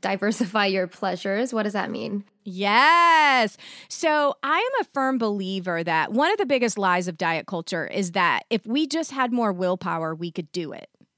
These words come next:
Speaker 2: And I remember thinking this, like, "I just don't have the right amount of willpower to do all that, to eat healthy, to work out, any of it."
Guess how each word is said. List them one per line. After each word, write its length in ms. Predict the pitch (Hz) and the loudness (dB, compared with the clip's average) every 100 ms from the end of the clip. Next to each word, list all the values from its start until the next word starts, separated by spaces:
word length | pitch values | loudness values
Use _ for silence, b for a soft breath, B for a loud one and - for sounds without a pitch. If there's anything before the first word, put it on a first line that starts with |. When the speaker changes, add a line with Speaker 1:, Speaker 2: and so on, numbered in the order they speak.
| _ 208 | _ -2
Speaker 2:
And 80 | |
I 60 | 254 | 0
remember 320 | 466 494 294 | 2 2 0
thinking 440 | 233 254 254 208 175 | 0 -2 -2 -4 -4
this, 220 | 147 - | -6 -4
like, 160 | 165 - | -6 -4
"I 100 | 262 | -4
just 180 | 523 - | -2 -2
don't 200 | 311 233 | -2 -4
have 560 | 175 185 202 226 262 262 B B B B | -2 0 2 2 0 -2 B B B B
the 140 | 226 196 | -4 -2
right 340 | 180 202 220 | 0 0 2
amount 380 | 208 196 190 131 | -2 0 0 -2
of 140 | 175 | -6
willpower 920 | 170 180 202 - 269 269 277 285 294 302 - | -4 -4 -4 -4 -2 -2 -2 -2 -4 -6 -4
to 600 | 220 196 185 180 175 165 | 0 0 0 -2 -4 -6
do 240 | - 208 185 | -4 -2 -2
all 220 | 156 160 | -4 -4
that, 300 | - - - - - | -6 -6 -8 -12 -6
to 200 | 233 240 | -4 -2
eat 220 | 240 220 | -4 0
healthy, 520 | 220 185 - 214 196 | 0 -2 -4 -6 -4
to 120 | - | -6
work 300 | 180 190 190 | -4 -4 -2
out, 500 | 180 175 175 175 175 - | 0 2 2 2 0 0
any 260 | 240 208 170 | 2 2 -2
of 160 | 104 | -6
it." 180 | 76 | -12